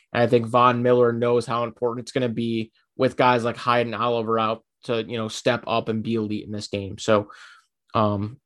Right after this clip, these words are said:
really excited. It's gonna be an awesome game to watch. You know, the Dolphins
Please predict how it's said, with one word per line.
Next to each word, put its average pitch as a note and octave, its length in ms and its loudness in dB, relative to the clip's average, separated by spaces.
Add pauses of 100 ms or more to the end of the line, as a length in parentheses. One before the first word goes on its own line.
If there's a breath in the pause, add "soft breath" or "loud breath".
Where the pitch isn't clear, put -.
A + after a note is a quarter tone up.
(140)
really F3 380 6
excited. D3 680 6
It's A2+ 140 -8
gonna C3 120 -2
be B2 160 -2
an A#2+ 100 -2 (100)
awesome C3+ 400 2
game B2+ 260 -2
to A#2+ 120 -4
watch. A#2+ 540 0 (360)
You - 100 -10
know, A2 220 -2
the A2 80 -4
Dolphins B2+ 840 0